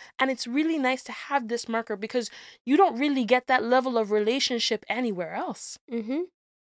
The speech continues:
Speaker 1: And this might be something that's maybe unique to our own families, but we have siblings who are very growth oriented,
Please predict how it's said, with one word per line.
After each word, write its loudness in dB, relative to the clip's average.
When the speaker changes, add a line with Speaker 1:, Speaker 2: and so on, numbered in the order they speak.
Speaker 1:
And 6
this -4
might 2
be -4
something -4
that's -2
maybe -4
unique -8
to -6
our -2
own 0
families, -6
but 2
we -4
have 0
siblings -4
who -2
are 6
very 2
growth -2
oriented, -8